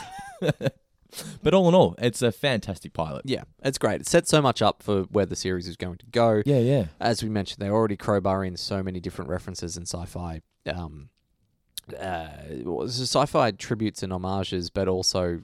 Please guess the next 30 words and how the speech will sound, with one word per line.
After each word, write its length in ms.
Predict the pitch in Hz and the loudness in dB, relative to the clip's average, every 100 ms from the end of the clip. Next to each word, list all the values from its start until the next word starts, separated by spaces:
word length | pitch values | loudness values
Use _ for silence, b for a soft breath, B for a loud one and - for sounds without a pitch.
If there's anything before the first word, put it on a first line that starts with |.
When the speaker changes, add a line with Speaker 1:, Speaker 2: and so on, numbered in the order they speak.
| - | -10
Speaker 1:
you 140 | 95 | -10
know, 80 | - | -10
<laughs> 60 | - | -4
creating 340 | 107 117 120 | 0 0 0
languages 540 | 107 104 95 90 85 90 | -2 -4 -4 -4 -6 -6
and 100 | 90 | -4
all 120 | 90 | -4
that 120 | 90 | -6
sort 120 | 90 | -8
of 60 | 87 | -6
stuff 300 | 87 85 - | -6 -6 -6
that 240 | 85 - b b b b _ _ _ - | -8 -8 b b b b _ _ _ -12
you 80 | 87 | -10
know, 100 | - - | -10 -2
not 280 | 117 120 - | 2 2 2
for 120 | 127 | 0
the 140 | 107 | 0
last 300 | 104 95 90 | 0 -2 -6
time 280 | - 82 - _ | -12 -14 -18 _
that 160 | 98 - | -8 -6
it's, 280 | - - - | -8 -10 -6
um, 220 | 95 90 | -6 -6
stuff 220 | - 95 | -6 -4
like 120 | 95 - | -4 -6
that 160 | 90 | -8
gets 200 | - 92 | -8 -8
hidden. 240 | 101 85 - | -8 -8 -10
It's 140 | - | -4
a 80 | 113 | -4
really 640 | 104 120 120 117 113 110 | -4 -2 0 2 2 0